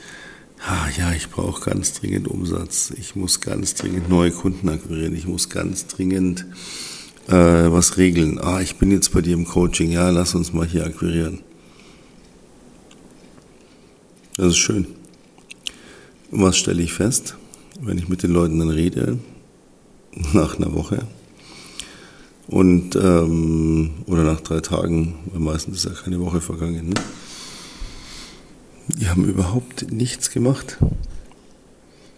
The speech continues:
Wenn ich dann sag, „Ja, hast du das Exposé fertig, hast du das Angebot fertig, hast du die Präsentation fertig, hast du dies, das, jenes gemacht?“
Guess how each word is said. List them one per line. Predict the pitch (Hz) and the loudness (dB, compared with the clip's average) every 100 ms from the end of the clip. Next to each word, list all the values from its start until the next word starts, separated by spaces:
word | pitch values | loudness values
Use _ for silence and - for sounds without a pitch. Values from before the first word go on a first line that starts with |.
| _ - | _ -12
Wenn | 90 | -10
ich | |
dann | - 95 | 0 2
sag, | 87 92 95 | 4 2 4
„Ja, | 113 117 101 | 6 6 4
hast | 92 - | 2 0
du | 101 | -2
das | 87 82 | 0 0
Exposé | - - 90 85 101 | -2 -2 -2 0 0
fertig, | 95 92 - 87 | 2 0 -2 -2
hast | 87 - | -2 -2
du | |
das | 90 | 0
Angebot | 92 90 90 92 | 2 2 0 0
fertig, | - 85 - 82 | 2 2 0 -4
hast | 80 - | -4 -2
du | |
die | 92 | -2
Präsentation | 87 85 90 92 - - 87 | 0 0 -2 -4 -2 -2 -2
fertig, | 82 85 85 82 | -2 -4 -4 -6
hast | 87 - | -4 -6
du | |
dies, | 95 85 73 | -2 -2 0
das, | - - - | 0 0 0
jenes | 85 82 - | -2 -2 -4
gemacht?“ | 85 87 - | -4 -4 -8